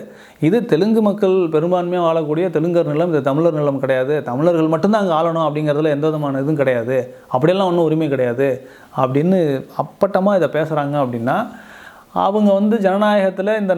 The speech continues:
நாடுன்னு வந்துருச்சு, அதுக்கு ஒரு சட்டம் வந்துருச்சு, பேசட்டும். ஆனா ஒரு தமிழனா இந்த நிலத்துல வாழ்ற ஒரு பெருமைமிகு இனத்தின் ஒரு வாரிசா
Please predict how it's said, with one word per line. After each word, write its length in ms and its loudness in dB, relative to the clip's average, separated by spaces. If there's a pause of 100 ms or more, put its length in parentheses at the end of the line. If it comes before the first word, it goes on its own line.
நாடுன்னு 420 0
வந்துருச்சு, 360 0
அதுக்கு 200 2
ஒரு 120 -2
சட்டம் 280 -2
வந்துருச்சு, 340 -2 (100)
பேசட்டும். 480 0 (160)
ஆனா 160 0 (360)
ஒரு 120 0 (100)
தமிழனா 460 0 (760)
இந்த 180 2
நிலத்துல 400 2
வாழ்ற 260 0 (680)
ஒரு 80 0 (100)
பெருமைமிகு 500 2
இனத்தின் 340 -2 (120)
ஒரு 160 0 (580)
வாரிசா 500 0